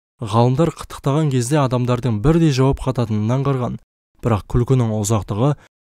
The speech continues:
олардың терілерінің сезімталдығымен байланысты. Әсіресе балалардың терілері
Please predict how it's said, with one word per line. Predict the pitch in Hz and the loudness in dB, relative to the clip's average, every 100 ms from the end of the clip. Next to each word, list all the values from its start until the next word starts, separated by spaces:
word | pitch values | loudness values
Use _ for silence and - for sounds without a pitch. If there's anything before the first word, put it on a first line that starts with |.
| _ | _
олардың | 107 110 131 170 160 | 2 4 4 2 0
терілерінің | 147 143 139 135 120 147 147 | 2 4 6 4 4 0 0
сезімталдығымен | 139 123 123 120 113 107 110 117 | 0 0 0 -2 -2 0 0 0
байланысты. | 135 143 131 - - - _ _ _ | 2 2 0 -4 -8 -10 _ _ _
Әсіресе | 113 104 110 113 120 | -2 0 0 -2 -2
балалардың | 101 107 113 113 104 104 95 | 0 0 2 0 0 -2 -2
терілері | 117 104 98 104 | -2 0 -2 0